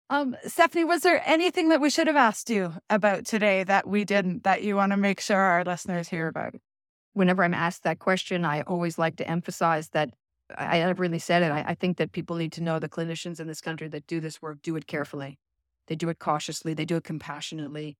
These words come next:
Speaker 2: They will continue to do so. They will continue to be supported by camep, that Canadians should be confident in the workforce that does this. And I'm very proud to be part of that community.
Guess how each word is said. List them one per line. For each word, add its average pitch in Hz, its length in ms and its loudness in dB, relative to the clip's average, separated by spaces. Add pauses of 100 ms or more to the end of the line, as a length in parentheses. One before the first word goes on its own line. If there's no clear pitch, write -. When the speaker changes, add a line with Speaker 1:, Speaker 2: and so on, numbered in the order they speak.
Speaker 2:
They 170 60 -6
will 160 100 -4
continue 190 520 -2
to 160 100 -16
do 156 180 -6
so. 156 360 -2 (340)
They 165 80 -6
will 165 80 -2
continue 185 400 -4
to 170 100 -4
be 165 100 -4
supported 160 480 -4
by 156 140 -6
camep, 151 440 -8 (500)
that 160 240 -6 (140)
Canadians 165 440 -4
should 165 260 -8
be 151 380 -8 (320)
confident 180 580 -2 (300)
in 175 60 -4
the 156 80 -2
workforce 151 480 -4
that 143 160 -6
does 156 220 -4
this. 208 340 -8 (480)
And 160 120 -4
I'm 151 80 -2
very 147 160 -2
proud 151 280 0
to 156 60 -8
be 147 120 -6
part 151 180 -10
of 139 60 -12
that 139 120 -14
community. 147 440 -20